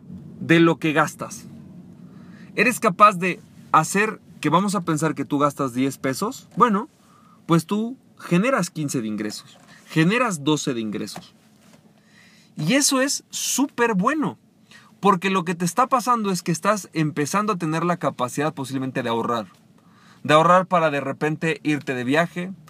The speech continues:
te puedes ir a Europa, te puedes ir, eh, de viaje o puedes darle ciertos lujos a tu familia, que no necesariamente fueron gastos inesperados, que fueron gastos planeados para los cuales tú ahorraste. Empezaste a, a derivar dinero para decir, "Ok,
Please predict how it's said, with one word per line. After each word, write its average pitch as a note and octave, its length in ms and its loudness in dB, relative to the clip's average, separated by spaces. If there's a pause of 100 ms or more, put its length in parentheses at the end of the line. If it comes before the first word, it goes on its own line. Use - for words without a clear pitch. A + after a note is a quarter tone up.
(240)
te C#3 120 -2
puedes D3 380 0
ir D3 120 0
a B2+ 40 -2
Europa, F3+ 580 0 (300)
te - 100 2
puedes D3+ 400 -2
ir, D3+ 240 0 (300)
eh, C#3 100 0
de C3 160 -2
viaje C#3+ 320 0
o C#3+ 80 -6
puedes D3 240 -2
darle C#3 300 0
ciertos C3+ 340 -4
lujos B2+ 300 -8
a - 20 -10
tu A2+ 140 -12
familia, E3 540 -2 (500)
que G3+ 160 2
no B3+ 140 2
necesariamente B3 680 -2
fueron G#3 340 2
gastos E3 400 0
inesperados, A#2 600 -4
que C#3 100 -4
fueron G#3+ 340 2 (220)
gastos F#3 420 2
planeados D3+ 400 -2
para C#3+ 160 -2
los C#3 140 -2
cuales G3+ 260 -2
tú D3 100 -4
ahorraste. C3+ 360 0
Empezaste C#3 400 -2
a, G#3 160 4
a D#3 100 0
derivar D#3 320 2
dinero A3 420 -2 (260)
para F3+ 120 4
decir, A#3+ 240 -2
"Ok, - 140 -6